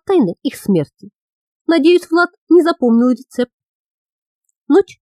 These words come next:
я встретила на диване в своей старой детской комнате. Точнее, там, где она когда-то была. Сейчас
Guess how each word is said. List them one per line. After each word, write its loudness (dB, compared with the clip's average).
я -2
встретила -2
на 2
диване -6
в -20
своей 0
старой -2
детской -4
комнате. -8
Точнее, 0
там, -4
где 0
она 2
когда-то -4
была. -6
Сейчас -4